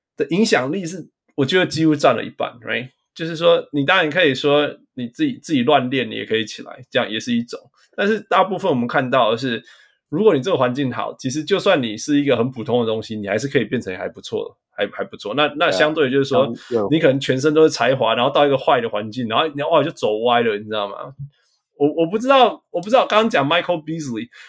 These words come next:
Speaker 1: 我一直觉得说 Michael Beasley 如果没有当初是打灰狼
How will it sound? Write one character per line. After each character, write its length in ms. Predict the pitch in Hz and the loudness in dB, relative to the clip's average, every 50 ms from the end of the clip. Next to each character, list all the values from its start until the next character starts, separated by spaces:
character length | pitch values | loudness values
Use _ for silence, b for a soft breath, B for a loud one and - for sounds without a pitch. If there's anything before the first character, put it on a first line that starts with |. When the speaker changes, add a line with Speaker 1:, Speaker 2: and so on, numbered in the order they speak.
| B B - | B B 0
Speaker 1:
我 140 | - 214 | 4 4
一 20 | 269 | 4
直 80 | 277 | 4
觉 140 | 269 - 185 | 2 0 0
得 60 | 190 | 2
说 100 | 175 226 226 | 2 2 2
Michael 320 | 226 233 240 240 262 233 | 4 2 2 2 0 -2
Beasley 260 | 208 220 220 208 185 151 | 0 0 0 2 2 2
如 80 | 208 | 4
果 100 | 233 214 | 4 4
没 140 | 160 139 196 | 4 4 2
有 120 | 202 151 127 | 2 2 2
当 260 | 123 - - 170 180 | 0 -2 -2 -2 -2
初 180 | 180 - 185 | -2 -6 -6
是 100 | 170 160 | -6 -2
打 120 | - 170 139 | -2 -2 -2
灰 280 | - - - 151 147 156 | -2 0 2 4 4 4
狼 200 | 147 117 107 | 4 2 0